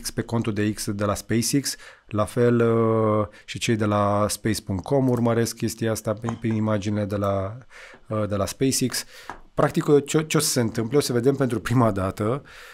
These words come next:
o capsulă Crew Dragon trimisă la o altitudine de trei ori mai mare decât, uh, locul unde, uh, orbita pe care se află Stația Spațială Internațională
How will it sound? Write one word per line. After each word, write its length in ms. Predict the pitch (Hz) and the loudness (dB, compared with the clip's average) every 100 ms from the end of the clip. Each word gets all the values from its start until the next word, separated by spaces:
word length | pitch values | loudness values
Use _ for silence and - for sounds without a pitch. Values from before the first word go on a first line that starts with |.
| - | -10
o 160 | - 123 | -2 -2
capsulă 440 | - 151 - 143 | 2 0 4 2
Crew 160 | 135 127 | 4 2
Dragon 400 | 110 104 104 131 | 2 2 2 2
trimisă 400 | 123 110 139 160 | 2 2 2 4
la 80 | 143 | 4
o 40 | |
altitudine 380 | 127 - 139 131 | 2 2 2 2
de 100 | 113 | 2
trei 200 | 113 170 | 2 2
ori 80 | 190 | 4
mai 120 | 156 | 4
mare 260 | 123 131 | 6 4
decât, 300 | 113 110 113 | 4 2 0
uh, 220 | 120 123 110 | -2 -2 0
locul 380 | 107 123 143 131 | 0 0 0 0
unde, 200 | 120 110 | 2 0
uh, 240 | 107 117 | -2 0
orbita 400 | 110 107 110 135 | 0 0 0 -2
pe 120 | 120 | -2
care 180 | 110 110 | 0 0
se 120 | 104 | 0
află 200 | 113 - | -2 -2
Stația 260 | 120 - - | -2 -2 -2
Spațială 360 | - 110 - 113 | -2 -2 0 -2
Internațională 840 | 110 110 107 104 95 90 113 156 | 0 0 0 0 -2 -2 -2 -6